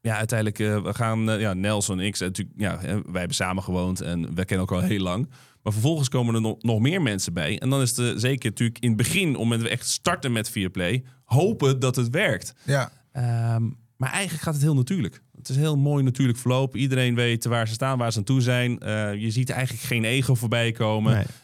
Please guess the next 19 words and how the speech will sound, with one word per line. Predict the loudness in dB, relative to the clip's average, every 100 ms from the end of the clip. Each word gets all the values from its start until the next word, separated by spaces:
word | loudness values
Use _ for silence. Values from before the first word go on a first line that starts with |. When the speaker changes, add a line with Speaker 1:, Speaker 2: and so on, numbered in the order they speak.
| -4
Speaker 1:
dat | 0
maakt | 0
het | 0
gewoon | 2 4
Speaker 3:
Klopt. | 4
Speaker 1:
heel | 0
fijn | -2
om | -2
te | -2
werken. | -2 -2 -2
Speaker 2:
Ja. | 0
Speaker 1:
Ja. | 0 0 -10 _
Speaker 2:
Nou, | -2 -2
dat | -2
klinkt | -4 -2
goed. | 0 -2 -4 -18 -20 _ _ _ -2
Speaker 3:
Ja. | 2 4
Speaker 2:
Eh, | 2
stel, | 2 2 2